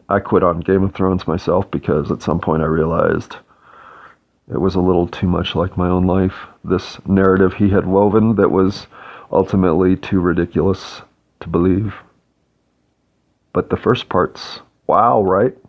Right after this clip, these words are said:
Did you ever feel more connected to storytelling than that? It's awesome. And that's what's so magical about The Wire.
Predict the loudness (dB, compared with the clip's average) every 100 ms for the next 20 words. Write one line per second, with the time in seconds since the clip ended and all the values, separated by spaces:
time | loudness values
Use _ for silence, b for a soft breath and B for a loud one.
0 | _ _ _ _ _ _ _ _ _ _
1 | _ _ -4 2 4 2 0 0 2 2
2 | 0 -2 -4 -4 -8 -4 -2 -2 -4 -8
3 | B B B B B B -4 2 2 4
4 | 2 4 2 2 0 -2 -6 _ -20 _
5 | _ _ _ _ _ _ -8 -8 -8 -20
6 | -4 -4 -2 -6 -8 -12 -16 -20 _ _
7 | _ _ _ _ _ _ _ _ _ _
8 | B B B B -4 0 0 2 0 0
9 | -12 0 4 4 4 0 -2 -4 -4 -4
10 | -4 -4 -2 0 0 -2 -8